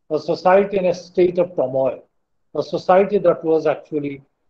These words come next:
uh, getting transformed under the pressure of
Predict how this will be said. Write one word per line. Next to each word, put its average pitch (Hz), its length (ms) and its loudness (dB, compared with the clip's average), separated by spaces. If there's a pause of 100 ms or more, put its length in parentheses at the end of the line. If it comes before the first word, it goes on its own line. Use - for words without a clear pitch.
(160)
uh, 135 260 2
getting 151 340 0
transformed 170 720 2 (480)
under 156 180 -2
the 160 120 0
pressure 147 440 -2
of 135 140 -6